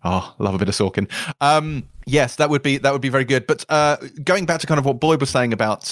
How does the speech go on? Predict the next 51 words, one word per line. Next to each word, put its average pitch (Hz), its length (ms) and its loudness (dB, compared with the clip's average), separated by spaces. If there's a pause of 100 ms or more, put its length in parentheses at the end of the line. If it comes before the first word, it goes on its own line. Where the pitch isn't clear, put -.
about 117 280 -2
things 123 380 2
moving 113 220 2
forward 113 280 2
and 107 120 0
slates - 840 -2 (280)
needing 123 200 0
things 110 180 -2
to 117 60 -4
fill 127 220 4
them, 107 200 2
it's 120 260 -2
worth 135 240 0
noting 123 300 0
that 117 120 2
a 117 40 0
lot 123 160 2
of 127 60 2
U 123 100 0
K 127 120 -2
studios 117 360 0
have 123 400 -4
begun 113 380 0
to 113 100 -4
reopen. 107 640 0 (360)
So - 100 -2
the 120 120 2
wheels 139 320 2 (100)
do 131 260 4
seem 117 540 0
to 113 220 0
be 107 180 2
moving 107 560 2
on 95 220 0
things. 92 380 0 (280)
I 110 60 -2
mean, 117 120 0
lots 127 200 0
of, 139 120 -2 (240)
lots 135 220 0
of 117 40 -8
different, 117 320 0
uh, 104 300 2 (100)
procedures 113 400 0
are 113 40 2
in 101 80 -2
place. 117 300 -2
Maidstone 117 340 0
Studios 110 360 0
has 101 100 -6
put - 280 -2